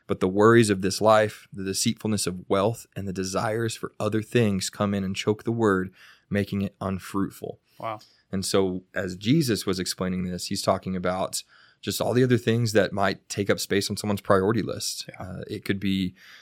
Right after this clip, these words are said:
Speaker 1: just the worries, like, the busyness, the, "I gotta get this done, I gotta get this done, I gotta get this done." And you leave church on Sunday maybe filled up, and then as soon as that Monday morning schedule hits, it kinda chokes out all of
Speaker 2: Mm-hmm.
Speaker 1: that growth that was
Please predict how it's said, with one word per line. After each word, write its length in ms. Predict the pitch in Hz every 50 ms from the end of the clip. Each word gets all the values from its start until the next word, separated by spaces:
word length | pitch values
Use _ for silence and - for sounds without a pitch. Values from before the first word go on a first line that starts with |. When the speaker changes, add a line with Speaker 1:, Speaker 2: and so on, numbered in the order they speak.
| - _ _
Speaker 1:
just 200 | - 98 92 -
the 60 | - 101
worries, 500 | 95 98 95 98 98 101 113 120 - 104
like, 100 | 95 -
the 80 | 95
busyness, 640 | 90 - 98 101 98 104 117 117 117 120 120 - -
the, 340 | 95 92 95 92 92 92 90 -
"I 60 | 98
gotta 180 | 95 98 101 98
get 160 | 87 98 95
this 140 | - 113 110
done, 160 | - - 98 95
I 60 | 95
gotta 160 | 95 92 92
get 180 | 90 95 - -
this 160 | - 110 -
done, 180 | - - 98 98
I 40 | 92
gotta 180 | 92 90 -
get 200 | 90 - 92 -
this 200 | - 107 107 - -
done." 340 | - 98 95 92 92 95 - -
And 360 | 98 92 92 92 92 92 - - _ _ _ _ _ _ _ _ -
you 140 | 98 98
leave 180 | 98 101 101 95
church 300 | - - 107 101 - -
on 100 | 92 92
Sunday 540 | 90 - - 98 98 98 95 92 90 90 92
maybe 240 | 95 92 90 92 92
filled 320 | - - 101 95 92 101
up, 320 | 104 110 117 87 - - - - - _
and 200 | - 101 95 92
then 180 | 90 90 87 90
as 140 | 90 90
soon 180 | - - 98 95
as 120 | 95 92 92
that 120 | 92 92 101
Monday 280 | 101 95 92 92 92
morning 300 | 92 92 92 92 92 95
schedule 400 | - - - - - 95 90 87
hits, 460 | - - 107 95 92 85 - - -
it 100 | 95 87 - _ - - - - -
kinda 200 | - 95 92 95 92
chokes 420 | - - - 98 92 90 - -
out 300 | 92 90 90 92 - - - 117
all 200 | 110 98 98 95
of 80 | 92 90
Speaker 2:
Mm-hmm. 60 | 87 -
Speaker 1:
that 60 | -
growth 360 | 92 92 92 90 90 87 - -
that 120 | 92 101
was 200 | 104 98 95 92